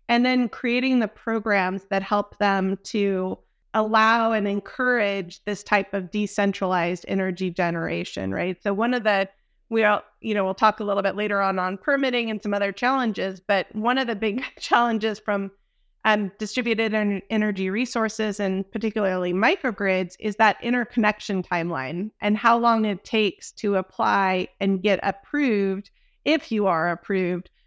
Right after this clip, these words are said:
for that interconnect. So, you know, one of the things that we talked about earlier was the standardization of microgrids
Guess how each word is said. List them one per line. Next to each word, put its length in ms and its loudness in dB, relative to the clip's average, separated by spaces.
for 140 2
that 160 6
interconnect. 720 0
So, 480 -2
you 80 2
know, 100 4
one 160 0
of 80 0
the 80 -2
things 380 0
that 180 2
we 80 0
talked 280 0
about 180 2
earlier 460 2
was 240 -4
the 100 -8
standardization 880 -2
of 140 -2
microgrids 880 -2